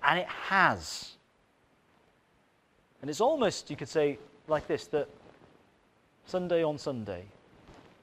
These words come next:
and midweek upon midweek, somebody gets up in a church and preaches this message and says, "There is nothing that you can be certain of."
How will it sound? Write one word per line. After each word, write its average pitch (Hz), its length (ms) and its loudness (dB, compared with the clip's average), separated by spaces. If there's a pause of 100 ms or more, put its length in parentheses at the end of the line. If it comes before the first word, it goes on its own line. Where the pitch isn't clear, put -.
(180)
and 127 260 -4
midweek 147 520 -4
upon 127 300 -4
midweek, 104 440 -8 (960)
somebody 143 320 -2
gets 131 260 2
up 135 140 -4
in 110 60 -8
a 104 80 -8
church 127 420 -4
and 104 140 -12
preaches 120 460 -10
this - 180 -12
message - 540 -12 (580)
and 117 140 -10
says, 123 580 0 (380)
"There 156 160 0
is 254 160 -8
nothing 117 480 -10 (100)
that 123 80 -12
you 127 80 -10
can 160 140 -12
be 165 80 -12
certain 202 400 -4
of." - 180 -10